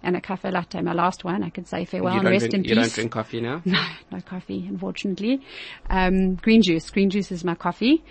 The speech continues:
Speaker 2: Yeah.
Speaker 1: Um, and it's, uh, you know, I say unfortunately, but it's not unfortunate because it's such a bracha because
Speaker 2: That you have these things
Speaker 1: you know,
Speaker 2: and
Speaker 1: you,
Speaker 2: these
Speaker 1: you
Speaker 2: wo-,
Speaker 1: don't,
Speaker 2: that they
Speaker 1: you
Speaker 2: work
Speaker 1: don't,
Speaker 2: for you.
Speaker 1: right, you don't realize that, uh, what you consume creates your cells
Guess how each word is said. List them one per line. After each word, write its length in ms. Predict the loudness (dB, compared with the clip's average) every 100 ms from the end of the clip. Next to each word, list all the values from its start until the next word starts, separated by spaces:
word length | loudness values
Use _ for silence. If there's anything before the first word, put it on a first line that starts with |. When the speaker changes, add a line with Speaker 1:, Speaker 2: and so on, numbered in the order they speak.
| -6
Speaker 2:
Yeah. 300 | -2 -2 -2 0
Speaker 1:
Um, 400 | 2 4 2 0
and 240 | 2 2 2
it's, 380 | -2 -12 -18 -10
uh, 100 | -6
you 120 | 0
know, 60 | 2
I 40 |
say 160 | 4 4
unfortunately, 540 | 4 4 4 2 0
but 100 | -2
it's 80 | 0
not 160 | 2 4
unfortunate 580 | 4 2 0 0 0 0
because 240 | -4 -4
it's 120 | 0
such 180 | 0 0
a 60 | 2
bracha 480 | 2 4 0 0 -4 -8
because 400 | -4 -2 -2 -2
Speaker 2:
That 220 | -2 0
you 60 | 0
have 100 | 0
these 180 | 0 -2
things 220 | -2 4
Speaker 1:
you 60 | 6
know, 60 |
Speaker 2:
and 80 | 6
Speaker 1:
you, 40 | 6
Speaker 2:
these 100 | 4
Speaker 1:
you 80 | 4
Speaker 2:
wo-, 60 | 6
Speaker 1:
don't, 120 | 4
Speaker 2:
that 60 | 4
they 40 |
Speaker 1:
you 60 | 4
Speaker 2:
work 100 | 4
Speaker 1:
don't, 60 | 2
Speaker 2:
for 100 | 0
you. 120 | -4 -6 0
Speaker 1:
right, 320 | 2 2 2
you 60 |
don't 160 | 4 6
realize 320 | 6 4 2
that, 180 | 2 0 -4 -18 -14
uh, 40 | -14 -14 2
what 240 | 2 4
you 60 | 2
consume 640 | 0 4 6 6 4 0 -10 -18
creates 400 | 0 4 4 2
your 80 | -6
cells 480 | -4 -4 -4 -10